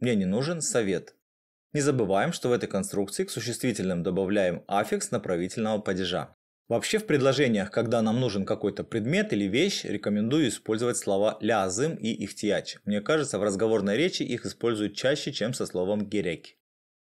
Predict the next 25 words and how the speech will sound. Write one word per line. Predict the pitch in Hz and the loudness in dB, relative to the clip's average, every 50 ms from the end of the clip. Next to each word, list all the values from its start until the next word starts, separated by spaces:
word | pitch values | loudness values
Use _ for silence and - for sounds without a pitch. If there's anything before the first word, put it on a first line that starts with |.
| _ _ _ _ _ _ _ _ _ _ _ | _ _ _ _ _ _ _ _ _ _ _
Теперь | - - - 175 208 226 | -14 0 2 4 4 4
посмотрим | 208 165 139 - 143 135 110 - 101 101 | 4 2 0 2 0 0 0 0 -2 0
предложение, | - 127 127 120 110 104 92 98 98 104 123 160 190 | 0 0 0 2 2 2 2 2 2 2 2 0 0
когда | - 156 127 107 110 104 | 0 0 0 2 0 0
требуется | - - 120 139 139 135 123 113 - - 101 | 0 2 2 2 4 2 2 0 0 0 -2
выполнить | 92 92 107 104 - 117 123 151 185 196 - | 0 0 -2 0 2 2 2 2 2 0 0
какое-либо | - - 117 - - - 104 107 117 123 107 101 107 101 113 | 0 0 0 0 2 2 4 4 4 4 4 2 2 2 2
действие. | 107 104 110 104 92 - - - 85 78 73 - - _ _ _ | 2 2 2 0 0 -2 -4 -4 -4 -4 -4 -6 -12 _ _ _
Сначала | - - 113 110 - 180 196 165 | -6 -6 -2 0 2 2 2 2
посмотрим | - 113 104 - 113 123 143 - 160 151 123 | 0 -2 -2 0 -2 -2 0 0 -2 0 0
на | 120 117 | 0 0
предложение, | 101 104 87 90 95 95 107 160 190 190 165 | -2 -2 -2 -2 -2 0 0 0 0 0 0
когда | - 107 101 90 101 | -2 -4 -2 -2 -2
действие, | 92 82 87 104 92 82 - - 131 151 151 | -2 0 0 0 0 0 -2 -2 -2 -2 0
то | - 104 | 0 -2
есть | 92 78 - | -2 -2 -2
глагол, | - 90 85 78 101 139 175 190 - - | -2 -2 0 2 4 4 4 4 2 0
относится | - - - - 135 156 151 147 139 - - | -4 -4 -2 -4 -4 -4 -4 -4 -4 -4 -2
не | 85 98 131 135 | 0 0 -2 -2
к | - _ | -6 _
кому-либо, | _ - 147 139 117 98 95 90 95 117 127 156 185 202 208 - _ | _ 0 2 2 2 2 2 2 0 2 2 2 0 0 -2 -8 _
а | - - | -4 -2
говорится | 208 107 104 98 107 120 156 156 - - 127 | 0 2 2 2 2 2 0 0 0 0 0
в | 110 107 | 2 2
общем. | 120 123 113 - - - - 71 69 | 2 2 2 0 -2 -6 -6 -8 -10